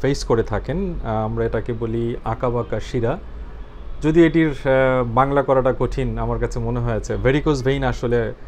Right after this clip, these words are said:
আহ, প্রকৃত নাম, কিন্তু এটির বাংলা করতে গেলে আঁকাবাঁকা শিরা নামটি রাখতে হয়।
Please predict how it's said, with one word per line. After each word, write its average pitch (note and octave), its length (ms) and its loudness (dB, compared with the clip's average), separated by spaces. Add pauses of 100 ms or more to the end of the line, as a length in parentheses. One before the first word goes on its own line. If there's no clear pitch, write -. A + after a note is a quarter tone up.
(280)
আহ, A2+ 240 -2
প্রকৃত B2+ 340 0
নাম, A#2+ 360 -4
কিন্তু B2+ 260 -2
এটির A#2+ 180 -2
বাংলা B2 320 0
করতে A#2+ 300 -4
গেলে A#2 200 2
আঁকাবাঁকা A#2 640 -2
শিরা A#2 280 -2
নামটি A2 320 -2
রাখতে G#2+ 320 -4
হয়। G2 200 -4